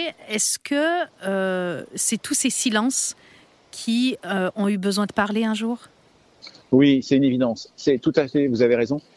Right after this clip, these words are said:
Speaker 2: En fait, c'est ça. C'est, c'est, en fait, il y a une forme d'introversion très jeune, dans, dans l'enfance, dans l'adolescence, et ce problème de, de savoir verbaliser mes émotions. Voilà, donc on, je,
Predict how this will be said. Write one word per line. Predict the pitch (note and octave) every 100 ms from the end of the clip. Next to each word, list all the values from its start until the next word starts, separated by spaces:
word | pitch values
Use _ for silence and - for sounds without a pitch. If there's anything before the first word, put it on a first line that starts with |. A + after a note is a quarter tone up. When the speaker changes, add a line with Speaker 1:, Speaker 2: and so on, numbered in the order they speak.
| - -
Speaker 2:
En | A#2
fait, | D#3 -
c'est | B2+
ça. | - C3 C3
C'est, | - A2
c'est, | - -
en | B2
fait, | G3 G#3+ -
il | D3
y |
a | C3+
une | C3+
forme | - D#3+ D3+
d'introversion | C3+ - D3+ C#3 - - D#3+ F#3+ - - -
très | - C#3
jeune, | A2+ C3+ G3+ D#3
dans, | A2
dans | G2+ G#2
l'enfance, | G2 - C3 C3+ D3 D3 -
dans | G#2+
l'adolescence, | G#2 G#2 G#2 - C3 C3+ C#3 C3+ - G#2+ - - _ -
et |
ce | - -
problème | B2+ - - C3 D3 D#3+ D#3 C3 _ _
de, | - - - B2+ -
de | E3+ C3
savoir | - D#3+ C#3+ D#3+ E3+ F3 D#3+ -
verbaliser | A#2 C3 D#3+ D3+ D3 C#3+ C3+ D3+
mes | D3 A#2+
émotions. | A#2+ A2+ - G#2 _ _ _ -
Voilà, | A#2+ A2
donc | A#2+ C3 -
on, | D#3 D3
je, | -